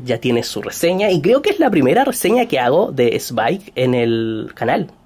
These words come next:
Sí, creo que es la primera. Eh, había hablado de miedo por ahí en alguno de los top de libros, pero no tenía un video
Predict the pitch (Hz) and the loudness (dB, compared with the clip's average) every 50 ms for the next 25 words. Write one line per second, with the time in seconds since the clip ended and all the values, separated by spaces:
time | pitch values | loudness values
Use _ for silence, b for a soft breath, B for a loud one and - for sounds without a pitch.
0 | _ _ - - - - - - 190 - - 156 156 151 147 139 131 120 107 113 | _ _ -10 -6 -6 -6 -6 -6 -10 -6 -2 0 0 0 0 -4 -4 -4 -2 0
1 | 127 151 175 226 - B B B B B B B B B B B B B B - | 0 0 0 0 -4 B B B B B B B B B B B B B B -2
2 | 117 113 - 143 190 269 359 339 226 220 240 254 247 208 175 143 131 151 196 208 | -2 0 0 0 2 2 4 4 4 4 6 6 6 6 4 4 4 4 4 4
3 | 185 147 135 139 131 120 127 151 180 170 151 131 127 123 139 147 147 135 131 120 | 4 4 4 2 2 2 2 2 2 2 2 2 2 2 2 2 2 4 2 2
4 | 123 120 117 - - 139 143 139 123 110 107 110 113 117 135 180 180 - - 131 | 2 0 -2 -4 -6 -6 -2 -2 -2 -2 0 0 0 0 0 0 -2 -2 0 0
5 | 123 120 117 117 120 139 151 151 135 131 127 131 139 147 151 160 165 - - 127 | 2 2 2 2 2 2 2 2 0 0 2 2 2 2 2 2 0 0 0 0
6 | 127 127 120 120 117 113 117 117 123 127 135 139 147 160 165 | 0 0 0 0 0 2 2 2 4 4 4 4 2 2 0